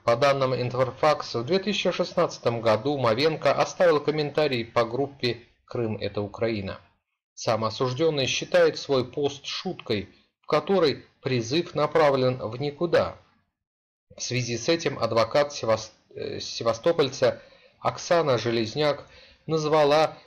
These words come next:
лингвистическую экспертизу сообщения ошибочной. «Не были определены социальные круги, на кого распространялся призыв», пояснила она. Защитница также рассказала, что до истории с комментарием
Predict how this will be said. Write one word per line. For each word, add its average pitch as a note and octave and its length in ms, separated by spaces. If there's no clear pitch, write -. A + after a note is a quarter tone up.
лингвистическую C#3 1040
экспертизу C3 720
сообщения B2+ 720
ошибочной. G#2 880
«Не F#3+ 180
были D#3 200
определены C#3 760
социальные C#3+ 640
круги, C3+ 480
на B2+ 140
кого C3 320
распространялся C3+ 920
призыв», B2 520
пояснила G#2 580
она. A#2 380
Защитница C#3+ 680
также A#2+ 400
рассказала, B2+ 560
что B2 380
до C3 360
истории B2+ 460
с - 80
комментарием B2+ 760